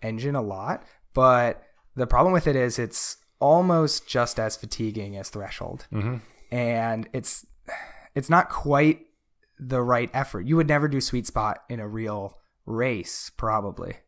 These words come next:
Speaker 2: Right. You're either gonna go harder or not as hard, right, as the situation demands.
Speaker 1: Yeah, so it is really specialized, as in you would only do this to elicit an exact training response.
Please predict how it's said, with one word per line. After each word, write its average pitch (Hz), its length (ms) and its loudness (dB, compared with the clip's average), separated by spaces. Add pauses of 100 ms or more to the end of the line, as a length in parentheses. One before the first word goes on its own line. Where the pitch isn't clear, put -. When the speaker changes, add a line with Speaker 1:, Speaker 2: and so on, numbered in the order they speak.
(100)
Speaker 2:
Right. 95 200 -4
You're 90 180 -2
either 92 140 -2
gonna 87 160 -6
go 85 280 -6
harder 87 840 -4
or 82 300 -8
not 85 260 -2
as 78 160 -10
hard, 73 380 -6
right, 78 220 -10 (100)
as 80 160 -6
the 82 100 -10
situation 80 520 -10
demands. 78 480 -12 (280)
Speaker 1:
Yeah, 139 220 4
so 147 220 2
it 147 180 2
is 175 260 2
really 143 320 2
specialized, 156 960 -2
as 117 280 -4
in 117 340 -4
you 139 140 -2
would 143 180 2
only 143 300 0
do 123 280 -2
this 175 260 2
to 123 360 -2
elicit 113 680 -4 (140)
an 117 100 -6
exact 110 640 -2
training 104 380 -8
response. - 720 -10